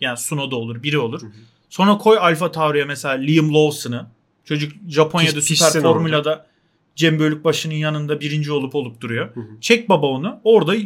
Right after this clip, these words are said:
Speaker 1: yapıştırsın Liam Lawson mesela şeyin, Red Bull'un geleceği gibi bir pilot yani.
Speaker 2: Olabilir.
Speaker 1: O sıradaki Verstappen gibi bir şey o çocuk.
Speaker 2: Evet.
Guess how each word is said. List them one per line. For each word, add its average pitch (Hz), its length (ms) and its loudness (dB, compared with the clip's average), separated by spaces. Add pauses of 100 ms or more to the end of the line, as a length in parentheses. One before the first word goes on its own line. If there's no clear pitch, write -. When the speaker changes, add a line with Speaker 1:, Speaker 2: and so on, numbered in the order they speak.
Speaker 1:
yapıştırsın 202 680 -4
Liam 165 220 -2
Lawson 175 340 -4
mesela 147 560 -6
şeyin, 160 300 -4
Red 151 200 -2
Bull'un 135 180 -6
geleceği 175 380 -2
gibi 135 180 -8
bir 151 60 -14
pilot 202 380 -4
yani. 117 220 -10 (380)
Speaker 2:
Olabilir. 117 380 -14
Speaker 1:
O 127 80 -6
sıradaki 156 680 -2
Verstappen 139 540 -6
gibi 127 180 -10
bir 180 60 -8
şey 185 240 -4
o 120 60 -10
çocuk. 120 320 -14 (260)
Speaker 2:
Evet. 113 160 -14